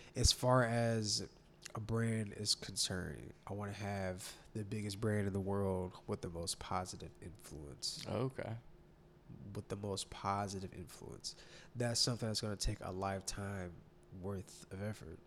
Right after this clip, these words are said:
Speaker 1: and commitment.
Speaker 2: Facts, and it's gonna take a team.
Speaker 1: Exactly.
Speaker 2: It's gonna take a team.
Speaker 1: <laughs>
Speaker 2: That's what I realized, man, is, like, I have that, a similar vision for sure. And, um,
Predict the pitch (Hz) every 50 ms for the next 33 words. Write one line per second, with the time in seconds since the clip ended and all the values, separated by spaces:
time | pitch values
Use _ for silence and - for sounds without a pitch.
0 | - 110 107 - - 98 110 101 - - - 92 - - - - - - - -
1 | - - 120 107 107 107 104 - - 120 110 104 - - 123 110 98 - 107 104
2 | - - - - 110 110 110 104 98 95 98 - - - - - - - - -
3 | - - - - - - - - 98 95 - - - 107 104 - 107 104 101 92
4 | - 101 92 98 - - 107 104 104 104 98 98 98 262 254 233 214 - 226 240
5 | 240 226 240 240 202 135 - 156 135 127 131 139 139 139 131 127 120 117 107 110
6 | 110 110 113 113 110 110 107 104 98 - - - - - - - - - - -
7 | 104 104 101 - - - - 113 123 139 139 131 127 120 117 107 - - - 73
8 | 87 110 104 - - 139 139 143 143 139 131 117 127 135 131 120 120 110 104 -
9 | 113 104 - - 117 120 123 117 107 104 104 - - 101 104 101 101 101 101 98
10 | 101 98 - - 101 101 98 98 95 95 95 92